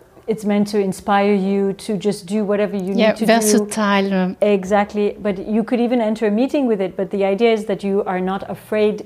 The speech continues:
Speaker 1: to be in those clothes. Like, y-, if you get them dirty,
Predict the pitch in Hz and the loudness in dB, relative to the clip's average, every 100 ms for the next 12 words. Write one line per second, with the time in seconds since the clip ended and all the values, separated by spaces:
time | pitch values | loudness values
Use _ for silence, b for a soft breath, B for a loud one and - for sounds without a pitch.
0 | - - 208 190 190 - - - 196 202 | -14 -8 -4 -2 -4 -8 -16 -20 -20 -20
1 | 180 220 220 226 202 190 190 185 - 208 | -4 0 0 0 -2 0 0 -2 -2 0
2 | 196 180 196 180 196 202 196 208 196 190 | 2 0 -4 -6 -6 -8 -8 -6 -4 -4
3 | 196 185 170 220 233 208 208 | -2 -2 2 4 4 0 -4